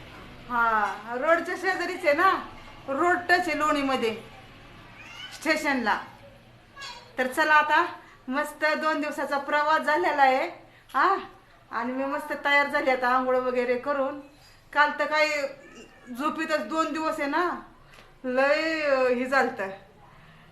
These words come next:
तर चला, आज मस्तपैकी आंघोळ वगैरे केली, देवाची देवपूजा झाली,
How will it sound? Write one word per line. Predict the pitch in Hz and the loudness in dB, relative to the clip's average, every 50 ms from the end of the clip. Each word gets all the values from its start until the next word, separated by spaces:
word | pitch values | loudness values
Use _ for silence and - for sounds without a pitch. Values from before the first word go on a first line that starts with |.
| - - - | -16 -8 -6
तर | 247 240 | -6 -4
चला, | 247 - 269 262 262 | -2 0 2 4 6
आज | 247 254 254 254 | 6 6 6 4
मस्तपैकी | 254 269 277 277 - 285 269 247 262 254 254 262 | 0 -2 -4 -4 -4 -6 -4 0 0 0 0 4
आंघोळ | 254 262 269 262 254 247 254 | 4 4 4 4 2 2 2
वगैरे | 254 247 247 254 247 247 247 | 4 2 2 2 2 0 0
केली, | 247 247 277 285 277 262 277 302 302 294 - - - - - - - - - - - - - - - - | -2 -2 -6 -6 -4 -4 -6 -6 -8 -12 -16 -20 -20 -20 -20 -20 -20 -20 -20 -20 -20 -20 -20 -20 -18 -10
देवाची | 233 220 269 269 262 262 262 262 254 | -2 2 4 4 4 4 2 0 -2
देवपूजा | 220 262 262 254 262 262 262 247 285 277 | -2 0 0 0 -2 -4 -2 0 0 2
झाली, | 294 285 269 262 247 269 | 2 0 -2 -2 -4 -8